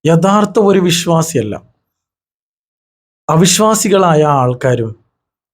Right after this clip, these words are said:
അതേപോലെ നിരീശ്വരവാദികളായ ആൾക്കാരും സംഘികളും തുടങ്ങിയിട്ടുള്ള ആൾക്കാരാണ് ഈ ഒരു വിഷയത്തിന് ഇങ്ങനെ ചർച്ചാ വിഷയത്തിലേക്ക് കൊണ്ടുവന്നത്. അല്ല, ചർച്ചാ വിഷയത്തിലേക്ക് കൊണ്ടുവന്നത് നേരെ സത്യം പറയുകയാണെന്നുണ്ടെങ്കിൽ മീഡിയക്കാരാണ്, അതിൽ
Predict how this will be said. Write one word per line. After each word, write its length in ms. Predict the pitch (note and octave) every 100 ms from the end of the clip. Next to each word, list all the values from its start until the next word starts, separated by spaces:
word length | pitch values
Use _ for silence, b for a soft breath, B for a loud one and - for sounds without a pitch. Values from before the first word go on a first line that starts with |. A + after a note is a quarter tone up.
| _ C#3+
അതേപോലെ 400 | F3 F#3 F#3 F3+ E3
നിരീശ്വരവാദികളായ 1000 | E3+ E3+ F#3+ F#3 F3 D3+ D3 C#3 B2 A#2+ A#2
ആൾക്കാരും 400 | A2 A#2+ A2 G#2 _ _ _ _ _ _ _ _ _ - -
സംഘികളും 680 | D#3+ E3+ E3+ F3 D3+ A#2+ G#2 - _ _ _ -
തുടങ്ങിയിട്ടുള്ള 580 | F3 G3+ G#3 G3+ F#3+ F#3 D#3+
ആൾക്കാരാണ് 480 | D#3 D#3+ D#3 D3+ C#3
ഈ 40 | C#3+
ഒരു 100 | E3+ E3
വിഷയത്തിന് 420 | D#3 E3 D#3 D3+ D3+
ഇങ്ങനെ 160 | D3 D3
ചർച്ചാ 340 | C3+ C3 - E3 D#3+
വിഷയത്തിലേക്ക് 520 | - D3 C#3+ A#2+ B2+
കൊണ്ടുവന്നത്. 400 | A#2+ A2 G#2+ G2+ - _ B B -
അല്ല, 120 | D3 C3+
ചർച്ചാ 260 | A#2+ F#3 F#3
വിഷയത്തിലേക്ക് 400 | E3+ G3 F#3 F#3 E3
കൊണ്ടുവന്നത് 420 | D#3 F3 F3+ F3+
നേരെ 180 | E3 D#3+ C#3
സത്യം 240 | - F3+ F3
പറയുകയാണെന്നുണ്ടെങ്കിൽ 680 | E3+ E3+ E3+ E3 D#3 D3+ D#3 b b b D3
മീഡിയക്കാരാണ്, 640 | D#3+ E3 F3+ E3 B2+ G#2+ A#2
അതിൽ 140 | E3